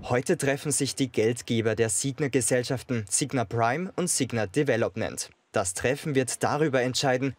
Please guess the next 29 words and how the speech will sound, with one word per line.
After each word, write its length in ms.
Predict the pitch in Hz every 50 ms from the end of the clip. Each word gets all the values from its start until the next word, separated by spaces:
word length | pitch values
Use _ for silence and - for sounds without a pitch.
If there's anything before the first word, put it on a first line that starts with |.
| _
ob 180 | - 117 - -
das 180 | - 113 -
Insolvenzverfahren 920 | - 117 117 - 131 113 120 123 139 156 - 170 147 - 156 139 139 143 143 -
in 160 | - 165 165 -
Eigenverwaltung 760 | 139 139 151 156 160 139 - 139 120 113 107 104 - 120 110 101
geführt 400 | 113 110 - - 117 104 92 -
wird. 320 | 107 90 - - - - - -
Dann 240 | - - 98 107 104
könnten 380 | - 147 139 135 131 - 156 139
die 120 | 143 147
bisherigen 600 | 123 - - 131 - - - 156 131 131 127 131 127
Geschäftsführer 800 | 135 131 - - 135 135 - - - - 151 151 135 147 147 - - _ _ _
die 40 | -
Unternehmen 560 | 160 151 - 165 160 160 160 160 170 165 147
weiterführen 680 | 135 131 131 135 - 151 127 - - 135 127 123 123 120 - - _ _
und 200 | - 175 165 -
Notverkäufe 760 | 156 147 135 120 - - 135 - - 135 117 110 - - 117
verhindert 460 | - - 151 143 180 165 131 117 104
werden. 380 | 92 113 101 92 85 73 - - - _ _
Dafür 340 | 135 120 123 123 - 147 143
müssten 380 | 147 151 147 - - - 160 143
die 100 | 165 -
beiden 320 | - 135 135 151 151 151
Signa-Gesellschaften 1120 | 139 - - 165 - 160 147 120 135 123 - - 117 110 - - 123 110 - - 135 131 120
dreißig 520 | - 120 117 117 120 117 - - 139 -
Prozent 480 | - 139 143 135 - - 127 113 110 -
ihrer 240 | 127 127 120 135 127
Schulden 400 | - - 135 113 104 92 107 98
bezahlen. 500 | 107 104 - - 113 98 98 - 92